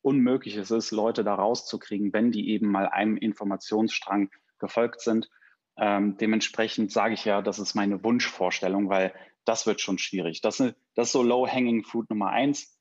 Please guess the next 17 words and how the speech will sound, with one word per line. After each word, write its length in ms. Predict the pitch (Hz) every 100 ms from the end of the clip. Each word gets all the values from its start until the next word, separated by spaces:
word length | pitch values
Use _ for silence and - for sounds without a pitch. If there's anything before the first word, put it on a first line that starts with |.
| _ 107
den 80 | 104
ganzen 260 | 110 113
Quatsch 320 | - 95 -
weglassen, 560 | 123 - 110 107 - 101
keine 300 | - 117 113
nozebische 580 | 104 98 - 101 98 92
Sprache 420 | - 113 123 120
mehr. 320 | 110 110 107 _ _ _ _ _
Und 240 | 107 101 113
Nummer 240 | 110 101
zwei 380 | - 110 123 110
wäre 440 | 110 107 107 104
halt 260 | - 104 -
wirklich 460 | 110 113 107 - _ _ _ _ _ _ _ _ -
embrace 460 | 110 107 110 117
the 160 | 113 104
uncertainty, 800 | 98 - 120 127 127 139 143